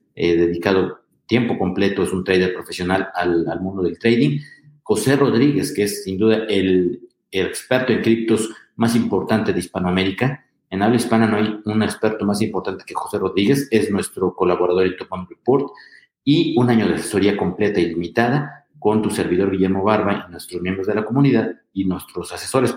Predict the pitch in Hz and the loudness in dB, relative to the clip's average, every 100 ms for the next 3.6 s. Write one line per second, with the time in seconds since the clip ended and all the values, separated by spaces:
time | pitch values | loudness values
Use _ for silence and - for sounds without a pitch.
0 | - 98 92 - 139 139 - _ _ _ | -6 0 0 2 0 0 -8 _ _ _
1 | _ _ _ _ _ 98 101 101 101 110 | _ _ _ _ _ -2 0 2 2 0
2 | 107 107 - - - 104 101 101 - 95 | 0 -4 -12 -14 -2 0 2 -2 -4 -10
3 | 95 110 95 98 - | -2 2 2 0 -4